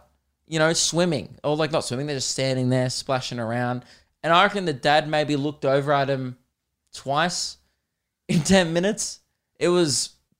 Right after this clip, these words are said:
real. It was some solid parenting. So, yeah, I don't know who needs to hear that, but I reckon I just saved three, a three-year-old's life right there. And I got one more,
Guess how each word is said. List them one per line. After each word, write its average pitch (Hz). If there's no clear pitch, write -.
real. 156
It 127
was 131
some 131
solid 156
parenting. 127
So, -
yeah, 147
I 156
don't 202
know 190
who 170
needs 160
to 143
hear 135
that, 123
but 131
I 131
reckon 143
I 139
just 123
saved 123
three, 131
a 120
three-year-old's 120
life 107
right 113
there. 104
And 156
I 185
got 185
one 160
more, 151